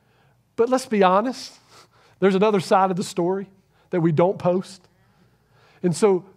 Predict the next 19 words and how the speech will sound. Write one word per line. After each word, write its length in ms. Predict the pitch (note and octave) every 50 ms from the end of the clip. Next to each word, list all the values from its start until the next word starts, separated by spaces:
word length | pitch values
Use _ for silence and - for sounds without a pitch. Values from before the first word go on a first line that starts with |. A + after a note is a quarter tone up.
| _ D3+
God 280 | D3+ G#3 B3+ D#4+ C4+
sees 260 | - - C#4+ B3 F#3+
the 100 | F#3 A3
whole 240 | G3+ G3+ B3+ C4+ B3+
story. 500 | - - - B3 A#3 G#3+ E3+ C#3 A#2 G#2+ - _ _ _ _ _ _ _ _ _ _ _ _ _ _ _ _ _ _ _ _ _ _ _ _ _ _ _ -
And 100 | F3 G3
he's 120 | G#3 -
patient 480 | - - - D4+ D#4+ E4 - - F#3+ E3+
with 120 | D3+ C3
us. 400 | B2 A#2 B2 A#2+ - - - - _ _ _ _ _ _ _ _ _ _ _ _ _ _ _ _ _ _ _ _ _ _ _ _ _ _ _ _ _ _ _ _ _ _ _ _ _ _ _ _ _ _ _ _ _ _ _ _ _ _ _ _ _ _ _ _ _ _ _ _ _ _ _ _ _ _ _ _ _ _ _ _ _ _ _ _ _ _ _ _ _ _ _
Maybe 240 | D#3 E3+ F#3+ G#3 A3
you're 100 | A3 A3+
dealing 360 | F#3+ E3+ G#3+ A3+ A#3 A3+ A3+
with 180 | A3 A3 G#3+ A#3
a 80 | A3
habitual 480 | F#3 F#3+ A3 F3+ G#3+ A3 - - A#3 A3+
sin 300 | - - - C#4 C4+ G3
this 180 | D3 C3+ - -
morning, 260 | C3 B2 A#2+ A#2+